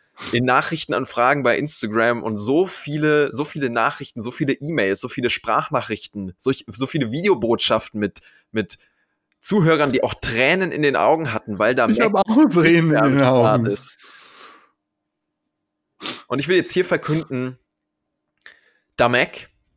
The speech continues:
Speaker 1: die Stipulation war beim Traum-Podcast, dass du nicht mehr bei N X T podcasten darfst,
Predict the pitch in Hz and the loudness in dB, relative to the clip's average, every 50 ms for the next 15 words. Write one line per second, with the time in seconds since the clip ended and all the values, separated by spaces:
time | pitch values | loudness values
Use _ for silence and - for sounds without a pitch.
0 | _ _ _ _ _ _ _ _ _ _ _ _ _ _ _ _ _ _ - 139 | _ _ _ _ _ _ _ _ _ _ _ _ _ _ _ _ _ _ -4 -4
1 | - - - 156 - - 123 120 120 147 - - - 165 139 110 120 123 113 101 | -2 -2 -2 -2 -2 0 2 2 2 2 2 0 -2 -2 -2 -2 0 2 2 2
2 | 92 87 101 - _ _ _ _ _ _ _ _ _ _ _ _ _ _ _ - | 0 -2 -4 -8 _ _ _ _ _ _ _ _ _ _ _ _ _ _ _ 0
3 | 127 123 120 113 - 123 123 127 131 - - 113 - - - 101 98 - - 107 | 0 0 0 -2 -2 -2 -2 -2 -2 -4 -6 -6 -6 -4 -4 -2 -2 -2 -2 -2
4 | 101 - - - 139 160 202 196 160 143 156 - - - - 151 147 151 151 156 | -2 -4 -4 -4 -2 0 0 0 0 0 -2 -2 -4 -6 -4 -2 0 2 0 0
5 | 156 156 - - 120 - - 127 123 - - - - 131 - - - 127 - - | -2 -4 -2 -2 -2 -2 -2 -4 -4 -6 -8 -10 -10 -10 -6 -6 -6 -6 -6 -10
6 | - - - 110 110 120 - - - - 127 104 110 104 107 107 123 - - - | -14 -6 -2 -2 -2 0 -2 -4 -6 -6 -4 -2 -2 0 0 0 -2 -2 -4 -4
7 | - - - | -4 -6 -8